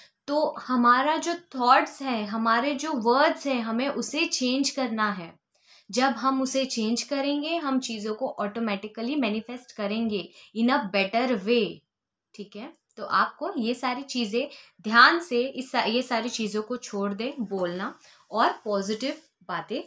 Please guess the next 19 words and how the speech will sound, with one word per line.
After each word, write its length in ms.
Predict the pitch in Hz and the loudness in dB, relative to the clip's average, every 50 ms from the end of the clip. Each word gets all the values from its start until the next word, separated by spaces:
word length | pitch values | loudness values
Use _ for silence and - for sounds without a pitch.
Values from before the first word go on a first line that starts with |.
| _ | _
करना 280 | - 202 196 190 202 220 | -6 -6 -4 -4 -4 -6
स्टार्ट 380 | 202 - - 180 170 180 180 | -6 -6 -4 -4 -4 -4 -6
कर 180 | - - 214 214 | -10 -10 -10 -8
दो 160 | 202 214 285 | -6 -6 -6
कि 260 | 349 - _ _ 254 | -6 -8 _ _ -4
ये 380 | 247 226 220 226 254 330 415 - - _ _ | -2 0 0 0 0 0 -2 -6 -12 _ _
हील 300 | - 220 240 262 269 262 | -4 0 2 2 2 2
हो 240 | 240 208 214 196 190 | 0 0 0 -2 -2
रहे 240 | 185 185 180 175 185 | -2 -4 -6 -6 -6
हैं, 200 | 185 185 185 - _ - - - - - - | -8 -10 -12 -14 _ -20 -20 -20 -12 -4 0
इनकी 260 | 233 233 220 240 240 | 0 0 0 0 0
बॉडी 300 | 208 214 214 208 208 226 | 4 4 4 4 4 2
की 140 | 208 240 240 | -2 -4 -2
जो 160 | 208 247 247 | -2 -2 -2
सेल्स 540 | - - - 262 277 311 330 311 311 - 262 | -2 0 2 4 4 4 0 -2 -6 -6 -4
हैं 260 | 254 233 233 233 226 - - - _ _ 196 | -2 -2 -2 -4 -6 -10 -16 -20 _ _ -4
वो 100 | 226 262 | -2 2
अपने 380 | - 226 226 - 240 247 254 | 2 2 2 2 0 0 0
आप 260 | 247 254 277 320 320 | 2 4 4 4 2